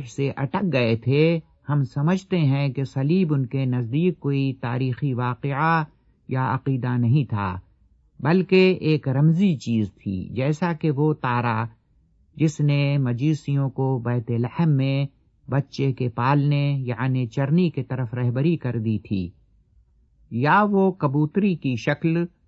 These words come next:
جس میں روح القدس نے مسیح پر نزول کیا تھا، نہر یردن میں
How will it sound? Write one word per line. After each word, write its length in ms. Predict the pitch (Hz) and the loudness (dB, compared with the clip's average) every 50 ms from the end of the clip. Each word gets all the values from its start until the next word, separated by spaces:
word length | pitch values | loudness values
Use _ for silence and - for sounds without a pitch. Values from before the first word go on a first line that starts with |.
| _ _ _ _ _ _ _ | _ _ _ _ _ _ _
جس 280 | - 117 151 151 - - | -4 -2 -2 -2 0 0
میں 240 | 165 160 156 151 139 | 0 0 2 0 0
روح 160 | 131 123 110 131 | -2 -4 -4 -2
القدس 580 | 135 120 117 117 - 156 165 170 - - - | -2 -2 -2 -2 -2 -2 -2 -4 -6 -8 -6
نے 360 | 135 135 135 135 135 131 131 117 | -4 -2 0 0 0 -2 -2 -2
مسیح 480 | 107 113 117 113 - 170 175 175 156 143 - | -2 -4 -4 -4 -2 -2 -2 -2 -2 -4 -4
پر 120 | 143 131 | -4 -2
نزول 460 | 123 120 117 113 110 147 196 214 185 | -2 -2 -2 -2 0 2 2 2 2
کیا 360 | 143 - 120 117 117 107 117 117 117 | 0 -2 -4 -2 -2 -2 -2 -2 -2
تھا، 260 | 117 117 117 113 113 113 - _ _ _ _ _ _ _ _ _ - | -4 -2 -2 -2 -4 -4 -8 _ _ _ _ _ _ _ _ _ -2
نہر 320 | 131 131 127 120 123 117 | 0 2 2 2 2 2
یردن 640 | 117 110 104 120 123 127 151 147 180 190 175 151 135 | 0 0 0 0 0 0 0 0 2 2 4 4 4
میں 280 | 131 131 131 131 131 | 2 2 2 0 -2